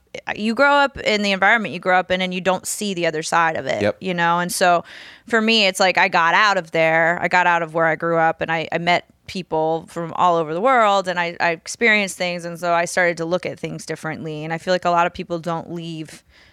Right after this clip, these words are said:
Speaker 1: the environment they're in to have that opportunity to see the other side, or they, they just don't wanna know, you know? And so I know where, I guess, these people are coming from. I don't agree with it, but I do understand it, I think, probably more than, um,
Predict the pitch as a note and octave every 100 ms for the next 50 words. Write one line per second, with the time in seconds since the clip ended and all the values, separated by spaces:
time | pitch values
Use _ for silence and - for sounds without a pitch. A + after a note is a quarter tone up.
0 | _ _ E3+ E3 D#3+ E3 E3 D#3 D#3 -
1 | E3 E3 D#3+ E3 E3 D#3+ D#3+ D#3 - D#3
2 | G3+ G3 E3 D#3+ D3+ - D#3+ - E3 D#3
3 | D3+ D3+ D#3+ D#3+ D3 D3 D#3+ E3 D3 E3+
4 | F3 E3+ - G#2+ D#3+ D#3+ D#3 E3+ D#3+ G#2
5 | - F3 F3+ E3+ E3 E3 E3+ - E3 D#3
6 | - - - - - G#3 G#3 G3+ G#3+ B3
7 | B3 A3 G3 F#3+ F#3 F#3 F3+ F3+ - -
8 | - F3+ F3+ E3 - - F3 - F#3 -
9 | D#3 C#3+ - - D#3+ F#3 A#3 - C4+ C#4
10 | D4+ D#4+ C#4 F3+ E3+ D3+ D3+ A3 B3 F#3+
11 | F3 E3+ - F3 F3 D3+ G3+ G3 F3+ D#3+
12 | - - E3 E3 F3 F#3+ F3+ F3+ E3 -
13 | D#3+ E3+ E3+ F3 E3+ E3 E3+ E3 D#3+ D#3+
14 | D#3+ - D#3 D#3 D#3